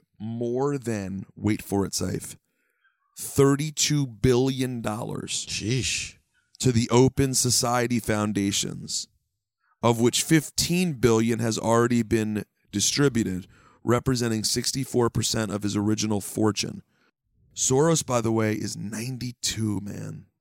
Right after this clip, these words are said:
Speaker 2: I don't even, I never even heard of this guy.
Speaker 1: You never heard of George Soros?
Speaker 2: I don't think so.
Speaker 1: He's literally, he's ev-, he's the, the right is obs-, I've just been hearing it from, like, you know, the Bill O'Reillys and the Sean Hannitys, and they just hate him. So anyways,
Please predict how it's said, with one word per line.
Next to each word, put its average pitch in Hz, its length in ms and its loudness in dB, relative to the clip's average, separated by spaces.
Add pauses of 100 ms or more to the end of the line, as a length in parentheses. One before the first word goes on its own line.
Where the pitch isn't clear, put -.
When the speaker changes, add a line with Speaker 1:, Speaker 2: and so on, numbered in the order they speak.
Speaker 2:
I - 60 -8
don't 113 80 -4
even, 98 200 -8
I 117 100 -4
never 120 180 -2
even 104 120 -6
heard 117 200 2
of 107 60 -2
this 101 140 -4
guy. 101 260 -6 (640)
Speaker 1:
You 147 100 2
never 180 220 2
heard 208 180 4
of 190 60 0
George 156 300 2
Soros? 151 460 4 (420)
Speaker 2:
I - 40 -10
don't 151 100 -4
think 120 180 -2
so. - 120 2
Speaker 1:
He's 170 260 4
literally, 120 640 0 (100)
he's 151 280 -8
ev-, 139 240 -2
he's 156 280 -6
the, 123 120 -4 (180)
the 104 120 -4
right 98 540 -8 (260)
is 107 180 -4
obs-, 101 200 -6 (360)
I've 175 180 2
just 185 120 -2
been 135 160 -8
hearing 127 220 0
it 120 80 -2
from, 110 160 -6
like, 104 240 -6
you 107 60 -4
know, 104 100 -2
the 98 120 -8
Bill 101 280 -8
O'Reillys 113 680 0
and 92 100 -8
the 98 60 -6
Sean 127 260 -6
Hannitys, 104 600 -6
and 95 240 -14 (500)
they 123 120 0
just 113 160 0
hate 104 140 -4
him. - 100 -14 (600)
So - 140 0
anyways, 139 340 4